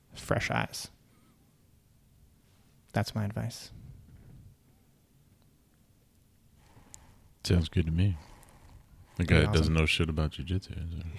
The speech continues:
Speaker 2: So. Uh, <laughs> you talk about,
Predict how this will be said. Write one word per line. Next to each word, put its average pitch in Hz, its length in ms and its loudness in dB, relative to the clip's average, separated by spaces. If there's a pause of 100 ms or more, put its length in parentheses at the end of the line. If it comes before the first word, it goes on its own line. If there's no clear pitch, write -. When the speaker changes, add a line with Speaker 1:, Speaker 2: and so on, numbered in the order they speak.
(680)
Speaker 2:
So. 101 60 4
Uh, 92 260 10 (380)
<laughs> - 400 -20
you - 80 0
talk 131 120 8
about, 87 180 4